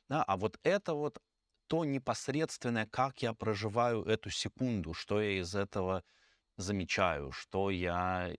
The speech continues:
из этого наделяю значимостью, как я себя в этот момент веду и ради чего именно так я это делаю, к-, с каким намерением. Вот это всё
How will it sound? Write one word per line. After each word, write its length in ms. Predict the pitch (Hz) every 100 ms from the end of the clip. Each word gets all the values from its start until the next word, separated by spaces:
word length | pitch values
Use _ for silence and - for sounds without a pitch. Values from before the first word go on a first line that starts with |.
| _
из 260 | - 95 82
этого 340 | 98 - 85
наделяю 600 | 95 95 101 90 95 101
значимостью, 920 | 90 95 85 95 - 87 76 - -
как 260 | - 87 -
я 60 | 98
себя 320 | - 92 95
в 40 |
этот 200 | 95 98
момент 320 | 98 95 90 87
веду 460 | 90 90 95 95
и 60 | 82
ради 300 | 85 87 87
чего 500 | - - 78 90 95
именно 440 | 98 92 85 82
так 360 | - 90 87 -
я 100 | 80
это 180 | 76 -
делаю, 580 | 71 82 78 76 73 76
к-, 120 | -
с 60 | -
каким 300 | 98 101 104
намерением. 640 | 98 92 90 92 82 78 82 _ - - - - -
Вот 120 | 98
это 160 | 190 180
всё 420 | - 143 156